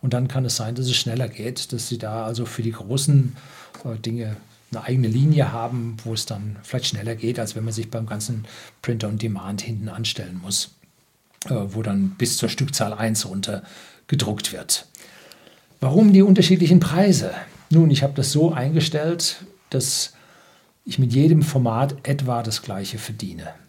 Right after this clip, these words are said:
Ich möchte mich hier nicht an irgendeinem Buch mehr bereichern als irgend, äh, an einer anderen Form. Es kommt ja auf den Inhalt an und da gebe ich an der Stelle dann einfach die Kosten an dieser Stelle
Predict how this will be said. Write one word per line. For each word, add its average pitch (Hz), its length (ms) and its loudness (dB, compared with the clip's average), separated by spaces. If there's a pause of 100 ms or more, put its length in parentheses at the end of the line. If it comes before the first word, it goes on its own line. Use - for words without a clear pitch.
(140)
Ich 135 140 -2
möchte 139 200 4
mich 135 140 -2
hier 127 140 0
nicht 139 240 4
an 113 100 -4
irgendeinem 117 480 -2
Buch 127 260 0 (320)
mehr 123 320 -2
bereichern 117 680 -2
als 110 200 -8
irgend, 123 500 -6
äh, 127 80 -6
an 113 360 -8
einer 107 140 -10
anderen 139 200 2
Form. 135 300 0 (320)
Es - 140 -2
kommt 151 200 2
ja 143 60 2
auf 123 100 -2
den 123 160 -2
Inhalt 160 420 4
an 156 360 0 (380)
und 131 340 2
da 127 160 -4
gebe 135 180 2
ich - 60 2
an 123 80 0
der 113 140 -2
Stelle 123 220 -2
dann 117 200 -4
einfach - 340 -8
die 120 180 -6
Kosten - 580 -8
an - 140 -12
dieser 101 240 -10
Stelle 104 420 -8